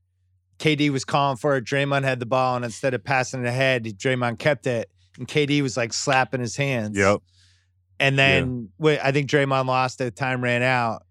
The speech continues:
Speaker 1: and then K D yelled at him, and Draymond took it really personally, and they walked back to the bench. So I just kinda watched them go back, and I taped the tail end of it on my phone 'cause I was like, "This is crazy." They're screaming at each other, they're being separated.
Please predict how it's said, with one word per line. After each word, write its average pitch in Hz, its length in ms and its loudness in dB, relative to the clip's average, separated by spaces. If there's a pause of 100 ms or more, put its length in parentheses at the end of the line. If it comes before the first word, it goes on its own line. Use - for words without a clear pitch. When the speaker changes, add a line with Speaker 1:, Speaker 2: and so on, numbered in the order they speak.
Speaker 1:
and 135 120 0
then 123 140 0
K 143 160 0
D 143 120 -2
yelled 147 340 2
at 120 80 -6
him, 98 220 -8 (540)
and 143 140 0
Draymond 160 440 2
took - 200 -2
it 127 60 -2
really 143 420 0
personally, 104 800 -4
and 120 460 0 (340)
they 143 120 2
walked 151 260 2
back 147 200 0
to 139 100 -10
the 127 80 -6
bench. 151 300 0
So 127 500 -4 (340)
I 147 80 4
just 151 220 -4
kinda 151 280 0
watched 127 460 -2
them 131 160 -4
go 123 160 0
back, 135 460 0
and 127 80 -4
I 120 80 -2
taped - 320 -6
the 131 80 -6
tail 135 300 -4
end 165 100 -4
of 156 80 -4
it 131 80 -2
on 123 80 0
my 120 120 0
phone 165 260 -2
'cause 117 140 -14
I 123 120 0
was 110 100 -4
like, 107 260 -4
"This 156 220 -4
is 131 100 -6
crazy." 143 440 0
They're 120 180 0
screaming 151 420 -2
at 139 100 2
each 120 120 -6
other, 135 200 -2
they're 120 60 -2
being 117 200 -4
separated. 120 680 0